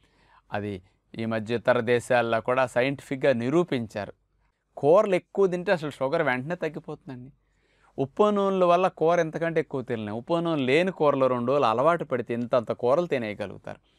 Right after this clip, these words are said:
ఇప్పుడు మన దగ్గర అసలు ప్లేట్లో చూడండి ఒక్కొక్కరు ఎంత పెట్టుకుని కనపడుతున్నారో ఎక్కడైనా సరే. అర కేజీ, ముప్పావు కేజీ కూరలు పెట్టుకుంటారండి.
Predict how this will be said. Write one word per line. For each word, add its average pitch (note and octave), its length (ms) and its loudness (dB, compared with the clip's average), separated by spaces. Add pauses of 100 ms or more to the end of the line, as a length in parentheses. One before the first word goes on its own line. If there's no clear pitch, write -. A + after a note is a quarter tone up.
(200)
ఇప్పుడు B2+ 200 -6
మన A2+ 180 0
దగ్గర B2 280 2
అసలు D3+ 180 -2
ప్లేట్లో D3 560 0
చూడండి C3+ 260 0
ఒక్కొక్కరు C#3+ 340 -2
ఎంత B2+ 240 -2
పెట్టుకుని C3+ 320 -8
కనపడుతున్నారో A#2+ 720 -4 (540)
ఎక్కడైనా A2 400 -6
సరే. A#2 260 -14 (840)
అర C#3+ 200 4
కేజీ, G#3+ 380 4
ముప్పావు F#3+ 420 0
కేజీ D#3 260 -2
కూరలు F#3+ 420 0
పెట్టుకుంటారండి. A2+ 920 -6